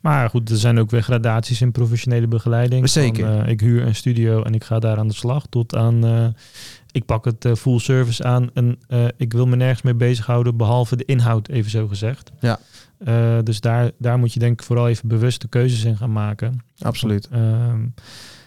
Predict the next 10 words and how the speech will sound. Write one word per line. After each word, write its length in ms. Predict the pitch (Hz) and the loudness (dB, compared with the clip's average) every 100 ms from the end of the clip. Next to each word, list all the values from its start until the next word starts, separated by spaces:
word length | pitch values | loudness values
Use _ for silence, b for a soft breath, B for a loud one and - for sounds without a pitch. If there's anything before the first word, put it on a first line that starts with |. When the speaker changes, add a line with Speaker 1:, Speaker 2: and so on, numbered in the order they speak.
| B B | B B
Speaker 1:
maar 200 | 110 117 | -4 -2
wat 120 | 120 | 0
heb 160 | 117 117 | 0 2
je 60 | |
sowieso 400 | 113 117 113 123 | 2 2 4 4
nodig, 520 | 123 113 110 113 117 - | 4 4 4 2 0 -2
is 220 | 123 113 | -2 0
wel 260 | 117 117 113 | 2 2 2
wat 180 | 123 117 | 0 0
gear. 380 | 127 127 104 | 2 2 0